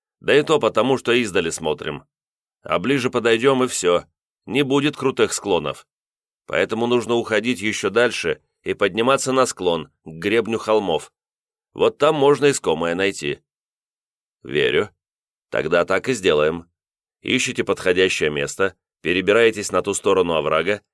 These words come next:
и устраиваете там засаду. А мы их за собой поведём по вашему следу.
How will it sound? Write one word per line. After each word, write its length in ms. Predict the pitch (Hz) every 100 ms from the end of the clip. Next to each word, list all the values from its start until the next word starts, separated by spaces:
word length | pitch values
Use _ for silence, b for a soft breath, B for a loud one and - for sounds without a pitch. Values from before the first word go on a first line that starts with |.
| _ -
и 80 |
устраиваете 800 | 95 101 - 85 95 120 127 139
там 240 | - 76 80
засаду. 560 | 87 95 76 65 64 _ _ _ _ _ _ _
А 160 | -
мы 180 | 85 123
их 240 | 113 131 95
за 160 | 107
собой 360 | 107 113 87 82
поведём 460 | 82 85 82 107
по 140 | 104 85
вашему 360 | 80 - 90
следу. 440 | 90 73 69 64